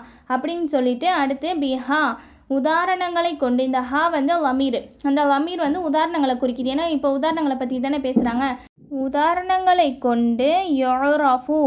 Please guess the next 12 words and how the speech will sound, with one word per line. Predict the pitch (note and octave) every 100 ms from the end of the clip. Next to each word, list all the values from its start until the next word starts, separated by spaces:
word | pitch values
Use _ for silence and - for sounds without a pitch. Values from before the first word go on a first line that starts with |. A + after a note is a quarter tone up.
| A#3+ -
அறியப்படும். | C4 D4 D#4 D#4+ C#4+ B3 B3 B3+ B3
என்ன | C#4 D4+ E4+
அறியப்படும்? | D#4 D4+ D4+ C#4+ C4 C4+ C4+ C#4 - - - B3+
மல் | C4+ E4 F4+ D4 B3+
ஆமிலு | B3 C4 C4 B3 A#3+ A3+ A3 B3+ F#4 - - -
வமல் | C4 B3+ D4 E4 F4+
மஅமூலு | D4+ A#3+ A3+ B3 B3 A#3+ A#3+ A#3+ D4+ F#4+ G4+ - -
வமல் | B3+ B3+ C4 C#4+ D#4 C4
அமலு. | A#3 A#3 A#3 A#3 C4 C#4+ G#3 - -
மல் | B3+ C#4+ E4 D#4 C#4+
ஆமிலு | C#4+ D#4+ D#4+ D4+ D4+
அப்படின்னா | B3+ A3+ A3+